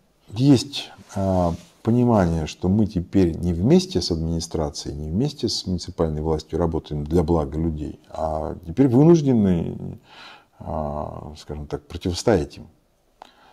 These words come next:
Надеемся, вот опять же, э, я вот слушал это выступление этого, э, юноши из, э, терродела, значит, который рассказывал, что он сохранит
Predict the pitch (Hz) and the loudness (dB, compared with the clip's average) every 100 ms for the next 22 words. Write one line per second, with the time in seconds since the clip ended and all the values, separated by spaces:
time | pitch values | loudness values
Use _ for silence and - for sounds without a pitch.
0 | _ _ _ _ - - 82 98 127 92 | _ _ _ _ -16 -4 2 6 6 6
1 | - - 78 - - - 82 - - - | 0 -6 -8 -10 -8 -2 -2 -4 -12 -14
2 | - - - - - - 82 78 71 - | -18 -18 -16 -14 -14 -12 -6 -6 -6 -8
3 | 139 - 85 - 76 - 92 90 82 71 | -8 -6 -8 -6 -10 -10 -8 -4 -4 -4
4 | 73 - 73 78 - - - - - - | -10 -8 -8 -8 -12 -20 -20 -18 -18 -16
5 | 82 82 90 80 78 - - 82 80 82 | -12 -4 -2 -2 -6 -10 -12 -12 -12 -10
6 | 76 82 - - - _ _ - - _ | -8 -6 -8 -12 -16 _ _ -20 -20 _
7 | _ - - 73 - 80 76 71 85 78 | _ -20 -16 -8 0 2 2 2 2 2
8 | 73 - - 73 73 - 73 78 80 - | 0 -4 -12 -14 -12 -12 -6 -4 -4 -2
9 | 82 76 76 - - 80 73 73 73 _ | -4 -2 -6 -8 -6 -4 -4 -8 -12 _
10 | _ _ _ _ _ - - 85 104 107 | _ _ _ _ _ -4 0 4 4 4
11 | 85 | 2